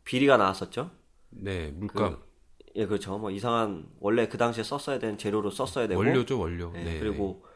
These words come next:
Speaker 1: 원래는 오래된 뭐 천 년 된 뭐 고목 뭐 이런 것 들어가지고 썼어야 되는데 그거를 이제
Speaker 2: 비용 절감을
Speaker 1: 예,
Speaker 2: 하신
Speaker 1: 예,
Speaker 2: 거죠.
Speaker 1: 좀
Speaker 2: <laughs>
Speaker 1: 누가 삥땅 친다든지 막
Speaker 2: 네.
Speaker 1: 이렇게 해가지고 싸구려 목재로 해가지고 뭐 지었다 이렇게 말, 말이 많았잖아요.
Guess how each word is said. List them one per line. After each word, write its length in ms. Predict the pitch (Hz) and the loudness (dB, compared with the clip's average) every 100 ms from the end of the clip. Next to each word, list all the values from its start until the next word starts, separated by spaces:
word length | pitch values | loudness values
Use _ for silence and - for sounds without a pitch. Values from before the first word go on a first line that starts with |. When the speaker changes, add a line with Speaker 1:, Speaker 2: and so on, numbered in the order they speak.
| - - | -18 -8
Speaker 1:
원래는 340 | - 117 120 113 | 0 2 4 2
오래된 540 | 101 139 143 120 95 | 6 8 8 8 4
뭐 180 | 90 85 | -2 -8
천 180 | - 202 | -6 -4
년 160 | 185 | -2
된 120 | 151 | -2
뭐 120 | 107 90 | -4 -6
고목 440 | - 98 - - | -4 -2 -4 -2
뭐 120 | 104 | -2
이런 160 | 113 135 | 2 0
것 100 | 139 | 0
들어가지고 500 | 135 123 117 110 113 | 2 4 4 2 -2
썼어야 360 | 135 151 156 | -4 -2 0
되는데 580 | 135 127 110 110 185 - - - - - - - | 2 2 2 0 -2 -4 -18 -20 -20 -20 -20 -10
그거를 480 | - 131 135 131 117 | 2 6 6 6 2
이제 520 | 107 104 92 80 - - - - - - - - - | 0 0 0 -2 -10 -20 -20 -20 -20 -20 -20 -20 -14
Speaker 2:
비용 280 | - 117 123 | -4 0 0
절감을 360 | 120 110 104 101 | 0 0 0 4
Speaker 1:
예, 40 | |
Speaker 2:
하신 180 | 113 104 | 4 6
Speaker 1:
예, 440 | 107 95 90 - - | 4 2 0 -4 -4
Speaker 2:
거죠. 140 | 127 | 0
Speaker 1:
좀 260 | 117 104 92 - - | 0 -2 -4 -10 -12
Speaker 2:
<laughs> 260 | - - - | -12 -14 -4
Speaker 1:
누가 200 | 113 120 | 6 6
삥땅 340 | 180 180 202 185 | 6 6 8 8
친다든지 680 | 196 160 156 135 110 127 | 4 8 8 6 4 4
막 80 | 117 | 6
Speaker 2:
네. 60 | 104 | 6
Speaker 1:
이렇게 180 | 104 131 | 6 4
해가지고 420 | 117 101 95 104 | 4 2 0 -2
싸구려 400 | - 175 175 160 | 4 4 6 6
목재로 380 | 110 - 110 104 | 4 2 2 4
해가지고 340 | 101 98 95 | 2 0 -4
뭐 180 | 90 92 | -4 -6
지었다 420 | - 107 104 104 | -4 -2 -2 -2
이렇게 180 | 95 95 | -4 -4
말, 240 | 92 92 104 | -2 -2 -2
말이 300 | 78 98 110 | -2 -2 -2
많았잖아요. 600 | 90 87 82 92 127 | -6 -10 -12 -12 -12